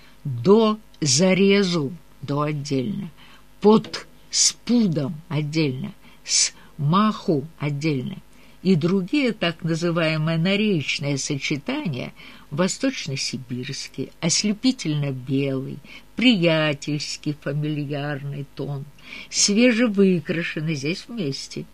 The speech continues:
незнакомый нам, незнакомый вместе, ненужный ему книги, ненужный вместе, неподходящий для данного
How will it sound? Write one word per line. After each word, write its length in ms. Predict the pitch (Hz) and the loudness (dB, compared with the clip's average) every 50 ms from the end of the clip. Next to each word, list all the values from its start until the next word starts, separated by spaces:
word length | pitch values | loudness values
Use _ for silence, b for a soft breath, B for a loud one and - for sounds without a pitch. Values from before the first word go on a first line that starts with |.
| B B B B B B B B B B | B B B B B B B B B B
незнакомый 1120 | 160 196 226 240 208 190 220 233 269 262 262 - - 202 190 190 190 185 180 175 185 185 180 | 4 6 6 6 6 4 2 2 2 2 0 2 4 4 6 6 6 4 4 2 2 0 0
нам, 340 | 175 175 175 165 175 170 - - | -2 -4 -4 -6 -8 -10 -10 -6
незнакомый 840 | 156 143 143 147 143 143 143 143 143 139 - - 127 131 139 165 202 220 | -4 -2 -2 -2 -4 -4 -6 -8 -8 -8 -8 -8 -6 -6 -4 -4 -4 -4
вместе, 640 | 220 175 135 135 123 123 - - - - - 135 - B B B B B | -4 -4 -4 -4 -6 -6 -8 -10 -12 -12 -12 -14 -14 B B B B B
ненужный 960 | - 160 185 247 285 285 262 240 220 208 208 208 185 - - 180 185 196 190 | 0 2 2 2 2 2 2 2 2 4 2 2 0 -2 -2 -2 0 0 0
ему 400 | 185 170 185 196 180 175 185 190 - - | -2 -2 -2 -2 -2 -2 -2 -4 -6 -8
книги, 360 | - 175 170 185 185 151 165 | -4 -2 -2 -2 -2 -2 -4
ненужный 720 | 165 143 143 147 147 135 131 131 135 143 - 170 185 214 208 202 | -4 -2 -2 -2 -2 -2 -4 -4 -4 -6 -4 -4 -4 -4 -4 -6
вместе, 540 | 139 135 123 139 139 - - - - - - B B B B B B | -6 -6 -6 -6 -8 -10 -10 -10 -12 -14 -14 B B B B B B
неподходящий 1800 | - 143 147 160 170 190 208 262 262 - - 240 254 262 - - - - 247 262 240 196 147 143 139 139 139 139 139 139 - - - - 139 | -4 0 2 4 4 4 4 2 0 -2 -2 -2 -2 -2 -4 -8 -6 -2 -2 -2 -2 -2 -2 -2 -2 -2 -2 -4 -4 -4 -6 -6 -4 -4 -4
для 320 | 135 135 143 135 143 143 143 | -4 -4 -4 -4 -4 -4 -4
данного 840 | 160 170 - 131 131 135 135 139 139 135 135 135 131 131 131 131 | -6 -8 -8 -8 -6 -6 -6 -6 -6 -6 -6 -6 -6 -6 -6 -8